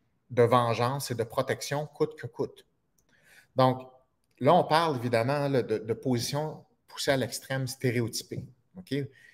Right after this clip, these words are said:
Évidemment, tous ces pôles-là vivent à l'intérieur de nous. Ce sont, ce sont des facettes de l'humain. Mais si on les pousse à un extrême, comme on est capable de le voir dans les médias, les médias sociaux,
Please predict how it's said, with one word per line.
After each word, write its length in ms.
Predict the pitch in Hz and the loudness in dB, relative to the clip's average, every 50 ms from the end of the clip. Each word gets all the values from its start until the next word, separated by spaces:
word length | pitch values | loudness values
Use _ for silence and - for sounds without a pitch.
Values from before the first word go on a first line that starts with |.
| _ _ - | _ _ -10
Évidemment, 280 | 113 110 120 123 139 147 | -6 -2 -2 0 -2 -2
tous 180 | - - 185 - | -4 -8 -8 -4
ces 200 | - 139 131 - | -2 -2 -2 0
pôles-là 360 | - 131 123 113 120 156 170 | 0 0 0 2 2 2 2
vivent 320 | 131 117 131 143 151 127 | 2 0 -2 0 0 0
à 80 | 120 110 | -2 -2
l'intérieur 520 | 113 117 117 - 120 110 117 113 113 117 | -2 -4 -4 -6 -4 -4 -2 -2 -2 -4
de 120 | 113 104 104 | -4 -6 -6
nous. 160 | 113 113 104 | -8 -8 -10
Ce 140 | - - 117 | -10 -10 -12
sont, 200 | - - 117 113 | -12 -12 -14 -14
ce 120 | - - 117 | -14 -14 -14
sont 160 | - - 127 | -12 -10 -8
des 120 | 120 113 | -8 -8
facettes 480 | 104 - - 127 127 - - 147 139 131 | -4 -2 -2 -2 0 0 -2 -2 0 0
de 80 | 120 113 | 0 0
l'humain. 360 | 110 107 104 110 110 107 101 - _ _ - - - _ - | 0 0 -4 -4 -6 -6 -8 -12 _ _ -20 -20 -20 _ -6
Mais 80 | 113 | -6
si 160 | 113 - - 160 | -4 -2 -2 -4
on 220 | - - 127 120 | -2 0 0 2
les 160 | 120 113 110 | 2 0 -2
pousse 600 | 117 - _ - 214 233 233 220 - - - - - | -4 -8 _ -2 0 2 2 2 0 -2 -4 -4 -2
à 80 | 131 123 | 0 2
un 160 | 120 117 120 | 2 2 0
extrême, 680 | 113 117 - - - - 117 117 143 185 202 156 104 - - _ - - - _ _ _ | -2 -4 -6 -10 -6 -4 -2 0 0 0 -2 -4 -4 -6 -12 _ -20 -20 -20 _ _ _
comme 160 | - 151 143 | 2 2 4
on 80 | 139 135 | 4 2
est 60 | 127 | 2
capable 360 | - 127 113 - 131 127 127 | 2 0 2 2 2 2 4
de 60 | 120 113 | 2 2
le 80 | 113 | 2
voir 240 | 107 113 120 120 120 | 4 4 6 6 4
dans 100 | 117 113 | 2 0
les 100 | 113 110 | -2 -2
médias, 380 | 107 107 101 95 110 117 120 131 | -4 -4 -6 -2 0 0 0 2
les 140 | 131 123 | 0 -2
médias 300 | 110 107 107 101 110 117 | -4 -6 -6 -4 -4 -4
sociaux, 520 | 113 - 113 98 - - - 139 165 175 | -2 -2 -4 -6 -4 -2 -2 -2 -2 -4